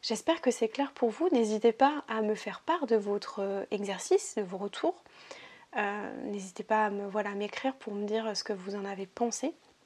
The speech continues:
et puis que je puisse voir un petit peu vos, vos retours d'exercice, euh,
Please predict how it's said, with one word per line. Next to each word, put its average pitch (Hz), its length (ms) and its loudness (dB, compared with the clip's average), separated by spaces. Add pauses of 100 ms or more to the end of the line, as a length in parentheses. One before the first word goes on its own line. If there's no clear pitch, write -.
(120)
et 214 160 -2
puis 233 300 -6
que 208 280 -2
je - 140 -6
puisse 202 220 -6
voir 240 180 -6
un 214 60 -4
petit - 180 -10
peu 262 180 0
vos, 214 240 -4 (880)
vos 220 180 2
retours 240 260 4
d'exercice, 240 720 4
euh, 208 500 -8